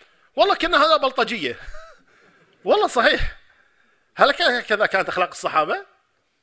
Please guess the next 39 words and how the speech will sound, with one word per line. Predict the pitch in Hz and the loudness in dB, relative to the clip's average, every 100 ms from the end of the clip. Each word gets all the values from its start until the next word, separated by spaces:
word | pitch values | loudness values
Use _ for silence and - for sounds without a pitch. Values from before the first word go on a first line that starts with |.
| _ _ _ _ _ - | _ _ _ _ _ 0
أهل | - - | 2 2
قيام | 196 185 151 | 0 0 0
ليل، | 135 165 180 156 147 | 0 -2 -2 -8 -10
وأهل | 139 139 | -10 -10
صلاة، | - 139 175 175 156 147 | -8 -2 0 2 0 -6
وأهل | 151 131 | -12 -14
صيام، | - 143 143 180 175 156 151 | -16 -4 0 2 2 -2 -6
وأهل | 131 127 | -14 -10
نفقة، | 156 180 175 160 | -6 -4 -4 -6
وأهل | 143 135 135 | -8 -8 -8
كذا. | - 196 180 - _ - | -4 -4 -4 -10 _ -8
هذا | 339 330 | -4 -4
ليس | 233 311 | -4 -2
عمل | 359 359 | 0 0
الصحابة، | 339 - 247 240 226 | -2 -2 0 2 0
والله | 330 339 | -4 -2
العظيم. | 226 269 202 202 - _ _ _ _ - | -4 -6 -6 -8 -8 _ _ _ _ 0
لا | 226 | 2
يليق، | 302 269 190 185 | 2 0 -4 -6
ليس، | 254 240 226 - - - | -4 -2 -4 -6 -12 -6
ليس | 277 330 | -4 -2
هكذا | 311 302 311 | -2 -2 -2
كانت | - 285 - | 0 -2 -2
سيرتهم | 247 247 277 233 | -4 -2 -2 -4
رضي | 180 185 196 | -4 -4 -2
الله | 196 170 | -2 -2
عنهم. | 208 226 139 _ _ _ - - | -4 -4 -10 _ _ _ -20 -8
يضربه | 226 226 196 196 | -2 0 0 -2
ويطرق | 180 190 185 196 - | -2 -4 -4 -8 -8
الباب | 180 190 180 | -6 -2 -2
ويكسر | 190 - 196 | -4 -8 -6
الباب | 190 196 156 | 0 0 0
في | 185 185 | -8 -16
صدر | 151 196 175 180 | -12 -12 -10 -12
ابنته | 170 175 190 202 | -12 -14 -12 -10
ويجره، | 190 185 165 254 208 208 | -10 -8 -6 -6 -4 -6
قال: | 202 190 165 | -6 -14 -12
"تعال | 196 214 | -2 0
بايع". | 196 214 | 0 -2